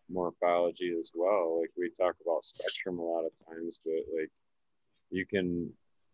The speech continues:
you can shorten internodal spacing by effectively having the right amount of calcium available,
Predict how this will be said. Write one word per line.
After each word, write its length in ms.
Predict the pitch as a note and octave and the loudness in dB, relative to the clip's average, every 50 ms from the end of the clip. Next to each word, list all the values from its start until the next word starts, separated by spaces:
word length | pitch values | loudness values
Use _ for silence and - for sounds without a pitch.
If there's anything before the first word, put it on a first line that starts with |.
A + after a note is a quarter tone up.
| _ - | _ -6
you 160 | F#2+ G2+ G2 | -4 -4 -2
can 240 | - - G2+ F#2 F2+ | 0 0 0 0 0
shorten 440 | F2+ - - G#2 G2+ G2+ F#2 F2+ F#2 | -2 0 4 6 6 6 6 4 2
internodal 540 | F#2 F#2 F#2 F2+ F2+ F2+ F2+ F2+ F2 E2+ - | 2 2 4 4 4 4 4 4 4 2 0
spacing 640 | - - - F2 F#2 G2 - - F#2 F2+ F2+ F2 | -2 0 2 2 2 2 0 -2 -2 -2 -2 0
by 220 | E2 E2+ E2 E2 E2 | 2 4 4 4 2
effectively 800 | D#2 - - F#2 F2+ E2+ - - E2+ E2 E2 E2+ E2 E2 D#2+ - - _ _ - | 2 0 2 2 2 2 0 -2 0 0 2 2 2 2 0 -2 -6 _ _ -4
having 480 | D#2+ D#2+ E2+ E2 D#2+ E2+ E2 E2 D#2+ D#2+ | 0 0 2 2 0 -2 -4 -4 -6 -6
the 120 | D#2+ D#2 D#2 | -6 -4 0
right 180 | E2 E2 E2 D#2+ | 2 2 2 2
amount 240 | D#2+ D#2+ D#2+ D#2+ D#2 | 0 -2 -4 -6 -6
of 60 | D2+ - _ | -8 -6 _
calcium 440 | - E2+ F2 G2 - - - E2+ D#2+ D#2+ D#2 D2+ D2 | 2 4 4 4 2 -2 -8 -10 -10 -10 -12 -12 -8
available, 560 | D2+ D2+ D#2 D#2 D#2 D2+ - D2+ D2+ D#2 D#2 | -6 -4 -4 -4 -6 -8 -10 -10 -8 -8 -10